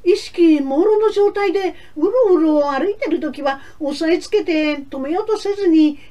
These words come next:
近くで見守ってください。八つ目の質問である、不要なサポートは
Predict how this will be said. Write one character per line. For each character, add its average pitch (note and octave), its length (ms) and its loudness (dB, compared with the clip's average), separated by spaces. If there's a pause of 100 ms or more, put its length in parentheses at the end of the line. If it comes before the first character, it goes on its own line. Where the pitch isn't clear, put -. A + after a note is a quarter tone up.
近 F#4 300 -8
く G4+ 120 -2
で C#4 200 0
見 C4+ 140 -6
守 C#4 260 -2
っ - 20 -10
て F#4 80 -8
く - 80 -8
だ G4+ 140 -2
さ A4 100 -6 (160)
い。 D4+ 160 -6 (1400)
八 - 260 -12
つ B3+ 120 -8
目 A#4+ 100 -2 (200)
の C4 260 -12
質 D#4 180 -8
問 C4+ 200 -4
で B3 140 4
あ A#3+ 80 -2
る、 A#3+ 240 0 (240)
不 G#3 140 -10
要 A4 260 2
な F#4+ 160 -2
サ C#4+ 220 -6
ポ D4+ 140 -4
ー C#4+ 160 2
ト C#4+ 100 -4
は E4 240 -2